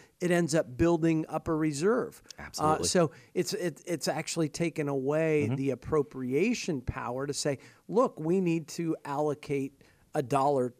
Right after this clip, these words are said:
Speaker 1: you know,
Speaker 2: Mm-hmm.
Speaker 1: to this program, not a dollar twenty," and then you'd have twenty cents to spend somewhere else.
Speaker 2: Exactly.
Speaker 1: Probably, I don't know if that's a good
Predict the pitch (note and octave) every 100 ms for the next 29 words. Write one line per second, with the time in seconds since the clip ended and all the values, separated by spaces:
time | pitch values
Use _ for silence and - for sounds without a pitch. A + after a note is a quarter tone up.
0 | _ G3 D3 B2+ A#2 - _ _ A#2+ B2+
1 | - - B3 A#3+ E3+ C3 - D#3 C3+ C3+
2 | C3+ C3+ C3 C#3 D#3 D#3+ C#3+ D3+ D3 C#3+
3 | C3 - G3+ F#3+ F3 D#3 E3 F3 E3+ E3+
4 | D#3+ E3 D#3 - E3+ E3+ D3+ F3+ E3 -
5 | - D#3+ - E3 E3+ - F#3 E3+ F3+ B3+
6 | E2 - - - D2 D2 - D2 G3+ G3+
7 | F#3 E3+ E3+ E3 D#3+ E3 D3+ C#3 D3 D3+
8 | C3